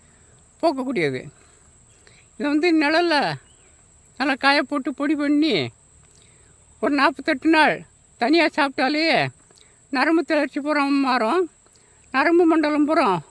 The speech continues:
வலு உண்டாகும். இதை பார்த்துக்கோங்க. இதுக்குள்ளாக இந்த பொடிசா வித்து இருக்கு.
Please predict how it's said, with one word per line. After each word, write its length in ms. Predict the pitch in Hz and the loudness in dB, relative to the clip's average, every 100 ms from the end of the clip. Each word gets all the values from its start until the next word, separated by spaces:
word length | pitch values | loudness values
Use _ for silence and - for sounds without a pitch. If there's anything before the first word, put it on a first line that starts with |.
| _ | _
வலு 220 | 247 285 | -4 -2
உண்டாகும். 540 | 294 294 180 208 170 165 _ _ | 0 2 2 0 -6 -8 _ _
இதை 80 | 247 247 | -14 -8
பார்த்துக்கோங்க. 500 | 262 262 214 233 381 - _ _ _ _ _ _ - | -8 -6 -6 -4 -4 -6 _ _ _ _ _ _ -12
இதுக்குள்ளாக 580 | 269 311 311 294 311 | -6 -4 -2 -2 -2
இந்த 180 | 320 269 226 | -4 -6 -8
பொடிசா 400 | 262 262 - 202 | -8 -8 -8 -8
வித்து 260 | 233 - | -8 -8
இருக்கு. 420 | 277 233 208 339 | -10 -6 -4 -4